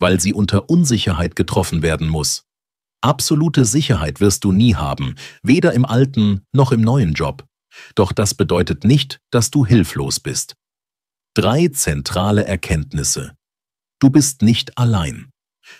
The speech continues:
Neununddreißig Prozent der Erwerbstätigen in Deutschland denken über einen Wechsel nach. Unsicherheit ist normal. Die richtige Frage ist nicht, „Ist es sicher?“, sondern, „Entspricht es meinen Wünschen?“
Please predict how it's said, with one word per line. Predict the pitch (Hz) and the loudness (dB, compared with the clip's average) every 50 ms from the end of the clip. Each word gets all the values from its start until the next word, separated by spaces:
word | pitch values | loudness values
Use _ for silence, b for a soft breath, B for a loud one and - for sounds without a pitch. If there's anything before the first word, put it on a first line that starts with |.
| B B | B B
Neununddreißig | 98 107 123 160 180 175 - 151 135 127 - 90 87 92 92 - - 95 - | 2 4 4 4 4 2 2 2 2 2 2 0 0 0 0 -2 -2 -4 -4
Prozent | - - 92 82 - - 113 123 135 131 | -4 -4 -4 -4 -2 0 0 0 0 0
der | - 95 - | 0 0 0
Erwerbstätigen | 82 78 85 87 90 - - - - 85 82 - 95 82 - 87 | -2 -2 -2 -2 -2 -2 -4 -2 -2 -2 -2 -2 -4 -4 -2 -2
in | - - 82 | -2 -2 -2
Deutschland | 78 87 90 104 98 - - 85 80 82 - - - - | 0 0 2 0 0 0 -2 -2 -2 -2 -4 -8 -6 0
denken | - 104 113 120 - 107 101 | 0 2 2 2 0 0 0
über | 101 104 87 92 - | 0 0 0 0 -2
einen | 87 92 92 95 92 87 | -2 -2 0 0 0 0
Wechsel | 104 - - - - 71 | -2 -2 -2 -4 -4 -4
nach. | 67 64 64 64 - - - _ _ _ _ _ B B B B B B | -4 -6 -8 -8 -10 -14 -16 _ _ _ _ _ B B B B B B
Unsicherheit | B - 185 190 170 165 165 - - 139 113 127 131 135 135 | B 4 4 4 4 2 0 2 2 2 2 2 2 0 0
ist | - 110 - - - 110 | -2 -2 -2 -2 -2 0
normal. | 104 101 101 101 107 107 107 92 71 67 65 - - _ _ B B B B B B B | 0 2 2 2 0 0 -2 -4 -4 -6 -8 -10 -16 _ _ B B B B B B B
Die | 110 101 | 2 4
richtige | 98 139 131 - - - 98 95 | 4 4 2 2 0 0 0 0
Frage | - - 110 113 127 127 120 | 0 0 -2 0 0 2 2
ist | 120 107 104 - - | 2 0 0 0 2
nicht, | 107 101 - - - _ _ _ _ _ _ _ _ | 2 0 0 -2 -8 _ _ _ _ _ _ _ _
„Ist | - 113 104 - - - | -2 0 0 -2 -2 -4
es | - 92 - - | -4 -4 -4 -2
sicher?“, | - - 104 101 - 143 139 143 139 135 - - _ _ - | -2 -2 -2 0 0 0 0 0 0 -2 -6 -12 _ _ -4
sondern, | - 95 90 87 87 90 85 85 85 82 78 71 - - | -2 0 2 2 2 2 2 0 0 -2 -2 -6 -6 -2
„Entspricht | - 101 95 - - - - - 117 139 135 - - | 0 0 0 0 0 -2 0 0 0 0 0 -2 -2
es | 110 104 98 - - | -2 -2 0 -2 -2
meinen | 87 85 90 92 92 95 90 80 | -2 0 0 0 2 2 2 2
Wünschen?“ | 107 135 143 135 - - - 65 - - | 2 2 2 2 0 -4 -6 -8 -12 -16